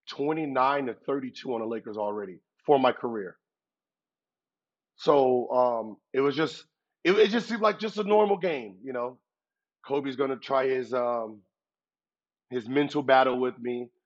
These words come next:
which he did. Started off the game saying, "All right, I got Gilbert. Um, I'm gonna shut him down. Smush Parker,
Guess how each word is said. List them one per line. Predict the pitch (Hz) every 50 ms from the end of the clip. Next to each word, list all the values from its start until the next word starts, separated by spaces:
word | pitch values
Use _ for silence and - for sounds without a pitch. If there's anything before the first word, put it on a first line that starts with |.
| _ _
which | - 110 110 101
he | - 123 117
did. | 104 113 113 113 113 110 - -
Started | - - 110 110 110
off | 117 113 107
the | 120 107
game | 98 113 113 110 110 107 107 101
saying, | - - 110 107 104 104 98 - _ - - - -
"All | - 120 127 135
right, | 139 131
I | 139 139
got | 127 147 147 143 131 117
Gilbert. | 139 156 143 135 120 143 143 143 139 - _ _ _ _ _ _ _ _ _ _ _ -
Um, | - 123 123 123
I'm | 120 123 127
gonna | 139
shut | 131 - - 147 135
him | 127 147 151 147 135
down. | 135 135 135 135 135 131 131 139 131 127 _ _ _ _
Smush | - - 139 147 151 139 - -
Parker, | - 143 139 135 127 - - - 143 135 127 -